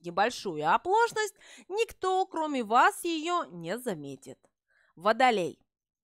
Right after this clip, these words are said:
Водолеям астрологи советуют девятнадцатого мая проявить больше внимания и заботы в отношениях с близкими людьми. Следите за своей речью, иначе вы можете больно ранить того, кто вам дорог,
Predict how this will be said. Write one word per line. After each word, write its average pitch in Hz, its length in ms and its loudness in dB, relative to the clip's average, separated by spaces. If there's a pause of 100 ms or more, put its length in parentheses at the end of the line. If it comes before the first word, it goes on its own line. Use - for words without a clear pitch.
Водолеям 165 580 0
астрологи 277 520 -4
советуют 226 560 -4
девятнадцатого 175 880 -4
мая 247 340 0
проявить 247 420 0
больше 330 500 -2
внимания 339 720 0
и 262 60 -4
заботы 202 680 -2 (260)
в - 80 2
отношениях 330 840 2
с 190 80 -12
близкими 175 560 -6
людьми. 151 500 -8 (640)
Следите 190 400 -8
за 175 140 -6
своей 220 340 4
речью, - 500 -4
иначе 165 380 -8
вы 175 180 -8
можете 294 520 -6
больно 175 540 -2
ранить 170 380 -2
того, 339 300 4
кто - 240 -10
вам 156 400 0
дорог, 160 580 -6